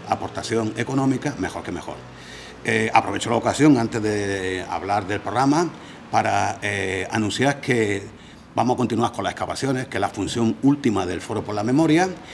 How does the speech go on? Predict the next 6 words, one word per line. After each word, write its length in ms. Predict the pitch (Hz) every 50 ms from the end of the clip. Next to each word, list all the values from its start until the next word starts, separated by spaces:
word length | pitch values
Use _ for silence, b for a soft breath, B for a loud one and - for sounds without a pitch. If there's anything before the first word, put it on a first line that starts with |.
| B B B -
y 120 | 131 117
que 840 | - - - 123 120 117 117 110 110 110 107 107 104 104 101 98 95 90
gracias 640 | - - 123 123 - - 143 147 139 139 139 135 - -
al 340 | 131 127 127 123 120 120 107
programa 440 | - 107 107 120 127 131 131 123
que 180 | - 123 120 113